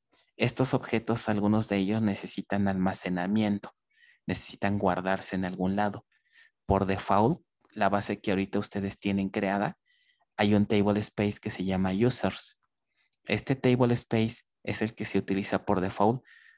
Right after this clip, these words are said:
para guardar físicamente todos los objetos. ¿Ok? Todos estos objetos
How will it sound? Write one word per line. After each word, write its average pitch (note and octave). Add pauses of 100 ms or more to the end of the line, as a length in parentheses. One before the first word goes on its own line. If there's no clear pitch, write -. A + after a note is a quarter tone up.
(180)
para G2
guardar G2+
físicamente A#2+
todos A2
los G2
objetos. - (800)
¿Ok? G2+ (600)
Todos A2+
estos -
objetos -